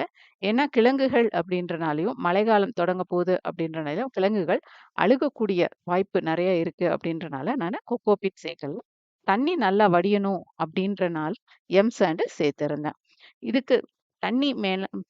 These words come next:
மேலாண்மை அப்படின்ட்டு பார்த்தீங்கன்னா, வாரத்துக்கு ரெண்டு தடவை தண்ணி ஊத்துனா போதும். அ, ரொம்ப தண்ணி ஊத்துனா கிழங்கு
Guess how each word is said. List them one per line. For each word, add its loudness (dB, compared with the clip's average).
மேலாண்மை 2
அப்படின்ட்டு -2
பார்த்தீங்கன்னா, -4
வாரத்துக்கு 2
ரெண்டு 2
தடவை 4
தண்ணி -2
ஊத்துனா -2
போதும். -4
அ, -6
ரொம்ப 10
தண்ணி 2
ஊத்துனா 0
கிழங்கு 2